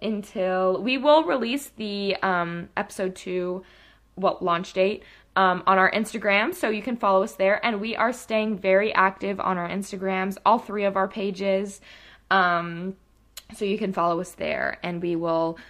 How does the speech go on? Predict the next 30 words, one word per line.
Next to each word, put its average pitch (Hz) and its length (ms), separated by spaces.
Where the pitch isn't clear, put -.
um, 180 340
continue 214 840
posting 170 540
and 175 100
staying 170 240
active 170 380
on 175 180
there 170 220
as 170 240
well. 185 340
Um, 185 480
so 233 220
yeah, 233 400
that 196 240
is 208 100
the 208 120
episode. 185 340
We 185 80
are 190 80
super 233 480
excited. 226 460
Miley 175 220
and 185 80
Lonnie, 190 220
do 190 80
you 190 80
have 190 140
anything 196 340
to 214 80
add? 247 340